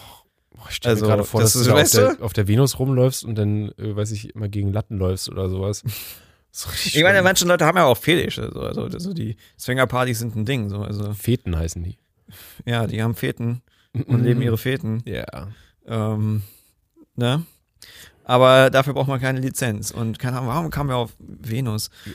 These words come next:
Speaker 2: Ähm,
Speaker 1: Äh, wegen Pornos und analog
Speaker 2: Ah, ja.
Speaker 1: da irgendwo hingehen müssen.
Speaker 2: So
Speaker 1: Weißt du, das ist auf jeden Fall anonym,
Speaker 2: analog
Speaker 1: Mann.
Speaker 2: Pornos.
Speaker 1: Das ist super anon-, äh, anonym. Das meinte ich, glaub ich,
Speaker 2: Äh.
Speaker 1: eher als analog.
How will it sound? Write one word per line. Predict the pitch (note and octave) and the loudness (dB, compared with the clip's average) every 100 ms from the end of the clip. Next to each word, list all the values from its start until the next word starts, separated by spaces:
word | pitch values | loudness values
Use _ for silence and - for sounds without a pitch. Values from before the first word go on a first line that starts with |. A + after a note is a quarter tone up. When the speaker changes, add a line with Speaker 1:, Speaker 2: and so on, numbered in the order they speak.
| _ | _
Speaker 2:
Ähm, | - A#2+ A#2 A#2 A#2 A2 | -2 2 2 0 -4 -2
Speaker 1:
Äh, | A#2+ G#2+ G#2 F#2+ | 4 6 6 6
wegen | A2+ A2+ A2 | 4 6 2
Pornos | G2 B2 B2+ A#2+ - - - | 4 4 6 4 0 -6 -6
und | A2 G#2 A2+ | -2 -2 0
analog | G#2+ G#2 G#2 - | 4 6 4 2
Speaker 2:
Ah, | B2+ | -2
ja. | B2 B2 | 2 4
Speaker 1:
da | G#2 | 4
irgendwo | A2 A2 G#2 | 4 2 4
hingehen | A#2 G2+ F#2+ | 4 4 2
müssen. | G2+ G#2+ | 0 -2
Speaker 2:
So | G#2 B2+ | 2 6
Speaker 1:
Weißt | B2+ | 6
du, | C#3 | 6
das | D#3 | 6
ist | |
auf | F3 | 6
jeden | E3 B2+ | 6 6
Fall | D#3 | 6
anonym, | D#3 D#3 | 8 8
Speaker 2:
analog | G#3 E3 | 8 6
Speaker 1:
Mann. | G2+ | 6
Speaker 2:
Pornos. | G2 G#2 | 6 2
Speaker 1:
Das | |
ist | A#2 | 2
super | C#3+ B2+ | 0 0
anon-, | A2 A#2 A#2 - | 2 2 0 -2
äh, | G#2+ | -2
anonym. | G2+ A2+ A#2 A2+ F2+ | 0 0 2 0 0
Das | - | -4
meinte | G2 F2 | -4 -4
ich, | F2 | -4
glaub | F2+ F2 | -4 -2
ich, | |
Speaker 2:
Äh. | - G2+ | -2 0
Speaker 1:
eher | |
als | F#2 - | -2 -4
analog. | F#2 F2+ F2+ | -8 -2 -4